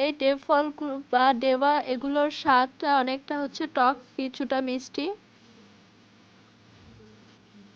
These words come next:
আর হচ্ছে এই বিচিগুলো খেয়ে ফেলে দিতে হয়, আর just ভিতরের যেই কাঠটা থাকে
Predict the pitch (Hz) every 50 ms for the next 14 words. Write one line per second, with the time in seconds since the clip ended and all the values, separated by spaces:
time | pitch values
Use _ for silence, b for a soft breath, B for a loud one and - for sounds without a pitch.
0 | - - - _ _ _ _ _ _ _ _ _ - - _ - - - - 247
1 | 262 262 269 262 254 254 277 254 277 269 277 - - - 320 277 269 294 220 226
2 | 269 277 269 - 320 302 277 294 285 277 277 285 302 359 392 381 370 - - -
3 | - - 302 262 226 220 269 294 - - 294 254 254 262 277 262 277 269 - 285
4 | 285 277 269 247 262 311 370 370 339 311 262 254 240 226 262 262 269 277 - -
5 | - 247 240 - 277 269 262 - 285 277 277 277 285 269 - - 269 269 277 285
6 | 302 311 311 B B B B B B B B B B B B - 262 - - 254
7 | 247 254 247 - - 320 294 294 294 294 269 254 247 - 262 254